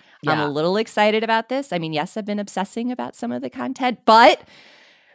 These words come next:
Speaker 1: we are coming up on the six-month anniversary of S B eight taking effect. Like, first of all
Speaker 2: First of all, what?
Speaker 1: How?
Speaker 2: How? <laughs> How
Speaker 1: Like
Speaker 2: did we just do that at the same time? Our brains are in sync. It's weird.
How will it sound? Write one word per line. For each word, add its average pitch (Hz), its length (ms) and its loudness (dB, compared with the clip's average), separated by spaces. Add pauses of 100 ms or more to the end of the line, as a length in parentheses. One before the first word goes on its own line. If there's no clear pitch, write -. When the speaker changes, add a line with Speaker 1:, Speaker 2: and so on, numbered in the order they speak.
(160)
Speaker 1:
we 339 340 4
are 233 300 8
coming 247 300 2
up 175 240 4
on 190 120 4
the 190 80 0
six-month 226 460 -2
anniversary 180 720 0
of 165 240 2
S 165 200 -2
B 165 160 -6
eight 151 160 -4
taking 139 360 -6
effect. - 460 -8 (140)
Like, 143 280 0 (220)
first 247 260 0
of 147 80 -4
all 131 400 2
Speaker 2:
First 427 260 2
of 277 120 0
all, 226 180 8
what? 320 800 6
Speaker 1:
How? 262 960 10
Speaker 2:
How? - 0 -
<laughs> 320 360 8 (260)
How 392 120 8
Speaker 1:
Like 285 220 10
Speaker 2:
did 320 140 6
we 294 100 6
just 269 260 2
do 277 140 6
that 226 200 6
at - 80 -20
the 269 100 2
same 214 320 -2
time? 185 240 2
Our 208 100 4
brains 156 380 -4
are 147 100 -4
in 165 140 -6
sync. 151 320 -12
It's - 160 -18
weird. 123 280 -6